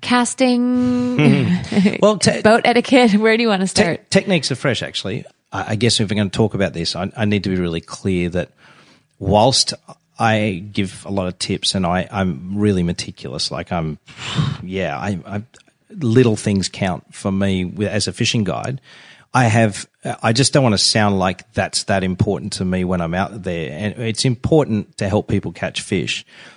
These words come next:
Speaker 2: But as a fishing guide, I'm not one of those guys who's gonna scream at people. And, you know,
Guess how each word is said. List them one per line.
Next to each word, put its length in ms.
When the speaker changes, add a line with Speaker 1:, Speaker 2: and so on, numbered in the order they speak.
Speaker 2:
But 140
as 180
a 60
fishing 380
guide, 260
I'm 220
not 160
one 100
of 80
those 140
guys 340
who's 120
gonna 180
scream 420
at 140
people. 440
And, 140
you 140
know, 80